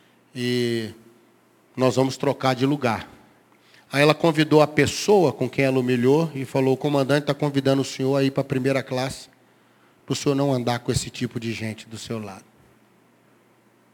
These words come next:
E aquela senhora ficou extremamente envergonhada. Porque aí o povo, você sabe que o povo não alivia, né? Começou as palmas no avião, começou, "É isso aí", sabe o que é?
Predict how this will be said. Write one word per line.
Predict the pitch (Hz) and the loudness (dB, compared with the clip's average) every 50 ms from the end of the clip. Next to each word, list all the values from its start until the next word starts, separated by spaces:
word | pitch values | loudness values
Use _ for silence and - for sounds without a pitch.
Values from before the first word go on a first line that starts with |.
| _ _ _ _ _ _ _ _ _ _ _ _ _ _ _ _ _ _ _ _ _ - | _ _ _ _ _ _ _ _ _ _ _ _ _ _ _ _ _ _ _ _ _ -12
E | - | -10
aquela | 120 - - 143 143 | -8 -2 0 0 0
senhora | 139 - - - 139 131 131 135 139 135 | 0 -2 -2 -2 0 0 2 2 2 0
ficou | - - - 139 | -2 -2 -2 -2
extremamente | 123 127 - - - _ - 170 175 180 175 170 151 131 123 123 135 139 143 135 - - - | -2 -2 -6 -10 -10 _ -2 0 0 0 0 -2 -4 -4 -4 -4 -4 -6 -6 -8 -12 -10 -10
envergonhada. | 139 127 120 139 135 135 135 139 131 123 117 113 110 110 107 110 - - _ _ _ _ _ _ _ _ _ _ _ _ _ _ _ _ | -8 -4 -4 -4 -4 -2 -4 -4 -4 -4 -4 -6 -8 -8 -10 -12 -16 -16 _ _ _ _ _ _ _ _ _ _ _ _ _ _ _ _
Porque | _ - 180 | _ -4 -2
aí | 160 156 175 | 0 0 0
o | 214 | -2
povo, | 208 214 - 156 165 170 170 - | -4 -4 -2 0 0 0 0 -4
você | - - | -10 -6
sabe | - 165 165 165 | -2 -2 -2 -2
que | 143 | -2
o | - | -2
povo | 165 160 151 156 | -2 -2 0 0
não | 165 | 0
alivia, | 175 185 196 160 113 123 120 113 110 | 0 0 0 -2 -2 -4 -4 -4 -4
né? | 113 123 127 - - - _ _ _ _ _ _ _ _ _ _ _ _ _ _ _ _ _ _ _ _ _ _ _ _ _ _ _ _ _ _ - | -4 -6 -8 -10 -14 -20 _ _ _ _ _ _ _ _ _ _ _ _ _ _ _ _ _ _ _ _ _ _ _ _ _ _ _ _ _ _ -10
Começou | 135 139 135 117 - - - 147 | -6 -6 -6 -6 -6 -6 -2 -2
as | 131 - - | -2 -2 -4
palmas | - - 135 139 135 135 131 131 120 | -4 0 0 0 2 0 -2 -4 -4
no | 104 127 | -4 -6
avião, | 120 101 107 123 127 139 160 165 156 147 135 - | -6 -6 -6 -6 -4 -2 -2 -2 -2 -2 -4 -6
começou, | - 127 127 123 120 - - 143 143 | -8 -6 -6 -6 -6 -4 -4 -2 0
"É | 143 | 0
isso | 151 151 151 - 127 | 0 -2 -2 -4 -4
aí", | 123 135 156 180 185 170 156 147 131 - | 0 2 2 4 4 4 2 0 -2 -2
sabe | - 151 151 | 2 4 4
o | 143 | 6
que | - 185 | 6 4
é? | 226 302 | 4 2